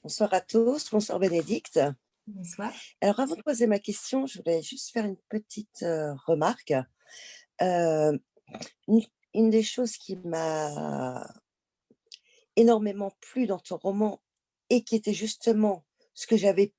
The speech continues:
Speaker 1: peur qu'il ne soit pas avant, c'est le fait que tu n'excuses pas, que tu rentres pas dans le cliché que ceux qui ont vécu certaines choses vont faire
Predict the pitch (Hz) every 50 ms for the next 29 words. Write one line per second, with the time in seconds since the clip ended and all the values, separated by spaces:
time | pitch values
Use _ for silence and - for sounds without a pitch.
0 | _ 220 240 226 214 - - - 190 180 170 151 - - 175 165 160 - _ -
1 | 185 170 - _ _ - 151 156 139 151 180 226 - _ _ _ _ _ _ _
2 | _ _ - - - - - _ - - - 226 208 214 - - 254 254 254 -
3 | 233 214 - - 196 196 220 240 - - - 214 208 - - - 147 135 - _
4 | _ _ _ _ _ _ _ _ _ _ _ _ _ _ _ _ _ _ - -
5 | 240 226 220 214 - - _ _ _ - - 233 233 226 220 226 220 - 240 226
6 | - - 226 240 226 220 196 190 196 - - - 220 208 - - - 233 233 240
7 | 233 - _ _ - - - - _ _ _ - - 226 214 202 190 - - -
8 | - 254 247 240 - - 226 208 196 - 208 214 208 - 220 214 - 214 208 -
9 | 190 190 185 - - - 196 202 226 247 233 - - _ _ _ _ _ _ _
10 | _ _ _ _ _ - 143 135 135 139 165 214 226 247 254 247 - - - -
11 | 202 196 208 214 214 - - -